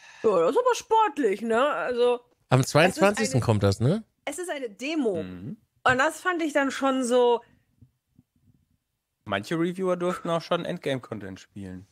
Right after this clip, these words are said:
Speaker 3: und haben berichtet.
Speaker 1: Genauso wie, es ist exklusiv. Ja, es ist so exklusiv, dass jeder, der es vorbestellt hat, einfach einen Zugangscode bekommt. So, so exklusiv war das. Also,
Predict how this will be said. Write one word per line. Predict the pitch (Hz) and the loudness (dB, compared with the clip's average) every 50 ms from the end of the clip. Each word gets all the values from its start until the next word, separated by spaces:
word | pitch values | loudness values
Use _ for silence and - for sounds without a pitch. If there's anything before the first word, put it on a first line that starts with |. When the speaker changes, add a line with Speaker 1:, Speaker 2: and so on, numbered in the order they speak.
| _ _ | _ _
Speaker 3:
und | - 104 101 101 | -14 -12 -10 -8
haben | 98 95 101 | -8 -8 -8
berichtet. | 92 107 - - 101 - - - - 101 - - _ _ _ _ _ _ _ _ _ _ _ _ _ _ - - - - - - - _ _ _ _ _ _ | -10 -12 -14 -14 -14 -14 -16 -18 -18 -18 -18 -18 _ _ _ _ _ _ _ _ _ _ _ _ _ _ -8 -8 -8 -8 -12 -18 -20 _ _ _ _ _ _
Speaker 1:
Genauso | - 233 220 214 240 233 247 214 | 6 6 8 8 4 4 2 -2
wie, | 220 240 233 220 - _ - | 0 -2 -2 -2 -6 _ -4
es | 226 214 | -2 -2
ist | 247 226 - 254 | -2 0 0 0
exklusiv. | 233 - - - - - 185 180 151 175 262 339 381 359 262 190 - _ _ _ _ _ | 0 0 -8 -14 -10 -10 -8 -4 0 2 2 4 4 2 0 -2 -8 _ _ _ _ _
Ja, | - 196 202 180 | -2 -2 -2 -2
es | - - | -2 -6
ist | 202 - | -8 -4
so | - 254 | 0 2
exklusiv, | 254 254 254 - - 247 220 262 269 - | 2 2 0 -4 -10 -4 -2 -2 -2 -2
dass | - 143 - - | -4 -8 -6 -2
jeder, | 202 254 392 415 | 0 2 2 2
der | 285 269 262 262 | 2 2 0 0
es | - - | -4 -2
vorbestellt | _ 277 262 240 202 196 - - - 170 175 175 180 170 | _ 0 0 0 -2 -8 -10 -6 -2 0 0 0 0 0
hat, | 180 185 196 185 - | 0 0 0 0 -2
einfach | - 180 185 180 180 185 | -4 -6 -4 -6 -6 -6
einen | 202 196 | -6 -6
Zugangscode | - - 349 277 240 185 165 - - - - 233 170 143 - | 0 0 2 2 2 0 0 -6 -12 -6 -2 -2 -2 -2 0
bekommt. | - 165 165 - 214 196 180 170 156 - | -4 -4 -2 0 0 0 0 0 -2 -4
So, | - 196 202 196 185 | 0 0 2 2 4
so | 202 254 | 2 2
exklusiv | - 262 262 - - - 311 302 302 370 392 381 - | 2 2 0 -2 -4 -2 0 2 4 2 2 0 -2
war | 214 190 190 | -2 -2 -2
das. | 185 180 180 175 170 - | -2 -2 -4 -6 -4 -2
Also, | 165 170 180 180 185 | 0 0 0 -2 -4